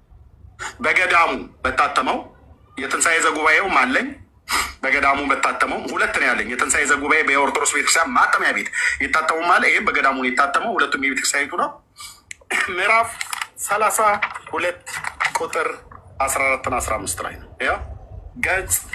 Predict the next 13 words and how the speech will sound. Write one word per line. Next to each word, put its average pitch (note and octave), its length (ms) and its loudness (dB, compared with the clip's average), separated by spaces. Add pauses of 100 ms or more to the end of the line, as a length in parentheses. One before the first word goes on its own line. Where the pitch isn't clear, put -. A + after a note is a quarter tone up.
(440)
አንድ E3 400 2
መቶ D#3+ 240 0 (1120)
ዘጠና፣ - 400 0 (1600)
መቶ C#3 300 -2
ዘጠና A#2+ 360 -2 (2500)
ምዕራፍ D3+ 540 0 (240)
ሠላሳ C#3 420 0
ሁለት - 340 -10 (1600)
ቁጥር G#3+ 480 0 (440)
እናንተ A3 280 0
ሙሉውን A3 240 0
አንብቡት። G3+ 400 0
ቁጥር G#3+ 360 2